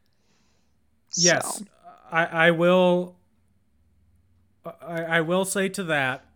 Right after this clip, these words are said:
Speaker 1: I, I, I am not saying that this is what is happening with Keanu Reeves,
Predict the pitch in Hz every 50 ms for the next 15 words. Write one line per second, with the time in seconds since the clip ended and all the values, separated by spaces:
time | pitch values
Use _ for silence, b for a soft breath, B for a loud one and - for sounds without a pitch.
0 | _ _ _ - 147 151 165 160 156 151 143 139 147 156 147 143 139 135 139 143
1 | 147 147 135 139 - - 131 - - 160 147 139 135 135 131 127 123 - 135 127
2 | - - 131 123 117 110 104 - - - _ _ _ _ _ _ _ _ _ _
3 | _ 131 123 117 117 113 - 127 123 117 - 131 123 113 113 - _ - 127 120
4 | 117 113 117 120 123 131 139 135 127 120 120 113 - -